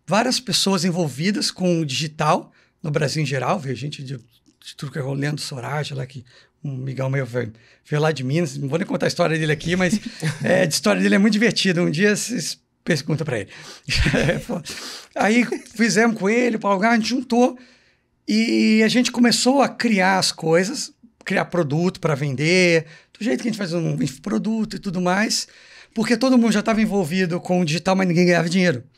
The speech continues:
Tinha o YouTube ensinando. E a gente começou a lançar os primeiros produtos. Eu me lembro que tinha um... Antes do iJumper, a gente lançou, eu falei até o lançamento Mukirana, que era,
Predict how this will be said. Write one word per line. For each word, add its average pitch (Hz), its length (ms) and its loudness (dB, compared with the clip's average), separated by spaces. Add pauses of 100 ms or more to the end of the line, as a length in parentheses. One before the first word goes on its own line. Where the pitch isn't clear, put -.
(720)
Tinha - 220 2
o - 20 4
YouTube 175 640 4
ensinando. 117 640 -4 (1080)
E 185 100 -4
a 196 60 0
gente 214 220 2
começou 208 580 2
a 254 200 2
lançar 165 400 0
os 165 160 -2
primeiros 160 540 -2
produtos. 165 920 -2 (480)
Eu 156 80 -4
me 160 80 -2
lembro 160 220 -2
que - 80 -10
tinha 165 100 -4
um... 147 300 -6 (480)
Antes 196 260 2
do 170 140 0
iJumper, 175 420 0
a 165 40 -6
gente 165 220 -6
lançou, 175 680 -4
eu - 80 -10
falei 165 160 2
até 156 140 -4
o 143 120 -6
lançamento 156 520 -2
Mukirana, 160 440 -2
que 175 120 -2
era, 156 100 -4